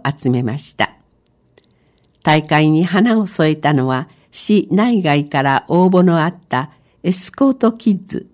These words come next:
選手を目の前に緊張気味のキッズたちでしたが、入場までのわずかな時間に会話を交わし、思い出に残る体験をしました。また、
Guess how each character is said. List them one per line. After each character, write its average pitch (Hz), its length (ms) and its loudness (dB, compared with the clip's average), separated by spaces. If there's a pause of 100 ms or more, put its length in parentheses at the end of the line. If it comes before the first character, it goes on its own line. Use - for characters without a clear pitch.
(580)
選 170 340 2
手 143 220 -4
を 127 320 0
目 165 160 4
の 175 160 6
前 143 240 2
に 139 200 0
緊 208 260 2
張 208 200 2
気 208 140 0
味 208 80 4
の 202 160 2
キ 208 160 -4
ッ 214 120 -2
ズ 147 140 -6
た 160 160 -2
ち 131 160 -6
で 127 140 -2
し - 120 -16
た 131 140 -4
が、 123 240 -6 (400)
入 156 240 6
場 165 180 4
ま 160 140 2
で 143 140 0
の 131 280 -2
わ 254 180 -2
ず 262 120 -8
か 175 200 0
な 147 200 2
時 143 160 -6
間 139 360 -2
に 113 280 -4 (240)
会 151 300 0
話 139 300 0
を 147 40 -6
交 143 180 -4
わ 127 140 -2
し、 - 360 -6 (300)
思 156 300 4
い 165 100 4
出 156 120 2
に 151 140 6
残 170 300 2
る 208 160 2
体 143 280 -2
験 135 280 -2
を 127 80 0
し 117 180 -6
ま 120 120 -4
し - 160 -16
た。 - 180 -8 (840)
ま 156 160 0
た、 143 340 -2